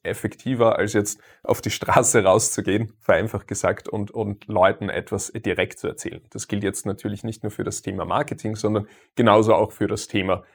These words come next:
Mitarbeiterschulung beispielsweise, ja, oder auch, äh, Kundenbetreuung und dergleichen. Das heißt, das sind einfach gewisse Maßnahmen, die um ein Vielfaches effektiver sind,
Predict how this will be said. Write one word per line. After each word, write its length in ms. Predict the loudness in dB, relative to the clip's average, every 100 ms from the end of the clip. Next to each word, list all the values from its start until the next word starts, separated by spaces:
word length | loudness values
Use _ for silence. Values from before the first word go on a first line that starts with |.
| _
Mitarbeiterschulung 960 | 0 2 4 2 0 -4 0 0 0 -4
beispielsweise, 760 | -8 -8 -16 -14 -12 -12 -14 _ -2
ja, 240 | 2 4
oder 320 | 4 2 4
auch, 180 | 2 -2 _ _ _ 2
äh, 220 | 4 4
Kundenbetreuung 840 | -2 -4 -2 -4 -2 2 2 0
und 200 | -10 -10
dergleichen. 520 | -12 -12 -14 _ -16 -6
Das 180 | 2
heißt, 300 | 6 6 4 -8 _ _ 2
das 360 | 4 2 -4 -10
sind 220 | -2 0
einfach 300 | -2 -4 -6
gewisse 300 | -4 -2 -2
Maßnahmen, 540 | 0 0 0 0 2
die 80 | 0
um 80 | 0
ein 100 | -2
Vielfaches 840 | -6 -8 -2 -2 2 2 2 -2
effektiver 640 | -6 -4 -6 -8 -6 0
sind, 260 | 2 2